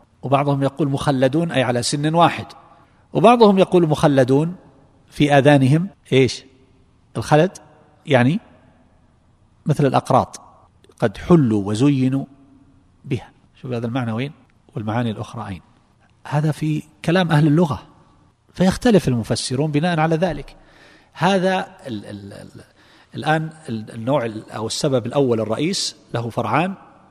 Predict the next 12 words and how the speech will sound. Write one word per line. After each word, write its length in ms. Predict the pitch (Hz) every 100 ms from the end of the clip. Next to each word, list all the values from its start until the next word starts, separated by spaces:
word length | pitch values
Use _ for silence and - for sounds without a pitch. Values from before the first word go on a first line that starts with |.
| -
أسباب 300 | - 139 123
الاختلاف، 600 | 110 - 110 92 - - _ _
النص، 520 | 113 120 151 - - -
نفس 220 | 165 -
النص. 500 | 85 87 - - - _ _ _ 151
نجي 220 | 185 208
للنوع 300 | 180 170 131
الثاني، 480 | - 139 107 107 - _ -
السبب 380 | - 156 139 107
الثاني 480 | - 131 104 107 - 117
الرئيس، 600 | 110 110 156 - - - _ _ - - _ _ _ -
المستدل. 760 | 160 170 185 - 143 127 123